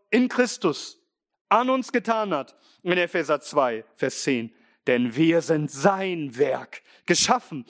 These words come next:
in Christus Jesus zu guten Werken, die Gott vorher bereitet hat, damit wir ihn in ihm wandeln sollen.“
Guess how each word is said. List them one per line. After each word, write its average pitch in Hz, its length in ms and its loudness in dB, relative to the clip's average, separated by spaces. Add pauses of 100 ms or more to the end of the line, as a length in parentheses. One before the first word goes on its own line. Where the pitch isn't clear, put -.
in 247 260 2
Christus 262 460 0
Jesus 254 440 0
zu 269 120 2
guten 262 360 2
Werken, 262 360 0
die 220 160 -2
Gott 277 320 2
vorher 254 400 2
bereitet 208 500 -2
hat, 185 240 -4 (220)
damit 165 400 0
wir 175 120 -4
ihn 180 180 -6
in 170 100 -4
ihm 165 160 -4
wandeln 135 320 -4
sollen.“ 104 320 -10